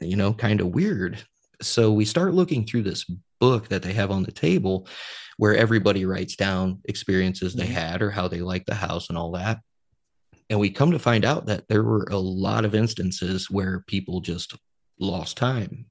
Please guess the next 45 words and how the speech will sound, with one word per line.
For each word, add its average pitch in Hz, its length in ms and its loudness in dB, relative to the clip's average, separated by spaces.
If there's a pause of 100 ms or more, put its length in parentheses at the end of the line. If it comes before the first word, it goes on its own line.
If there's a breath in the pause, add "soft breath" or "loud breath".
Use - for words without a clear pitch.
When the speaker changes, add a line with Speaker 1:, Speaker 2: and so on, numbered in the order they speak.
Speaker 1:
and 92 420 -2 (320)
had 101 180 2
no 101 220 4
memory 104 440 2
of 90 160 -2
it 90 120 -2
all, 95 240 -4
at 92 200 0
all 92 360 2
in 90 100 -4
this 90 200 -8
house. - 480 -6 (1040 loud breath)
Now, 98 180 2
Jerry's 104 540 2
side 101 240 2
of 92 80 0
the 92 80 2
story 98 640 2 (380)
was 101 200 6
that 98 240 0
he 131 160 2
wakes 147 360 0
up 113 420 0
and 101 80 2
it's 92 140 0
almost 110 420 4
about 104 280 -2
three 110 240 4
A 107 260 4
M, 101 320 0 (840)
and 98 160 4
he 101 180 2
goes, 98 500 2
"Yeah, 117 160 2
man, 110 160 2
I 104 80 2
wake 113 280 4
up 117 320 0 (160)
and 98 360 -2
at 95 80 -4
the - 80 -6
foot 123 220 2
of 110 60 4
my 104 120 2
bed, 104 540 4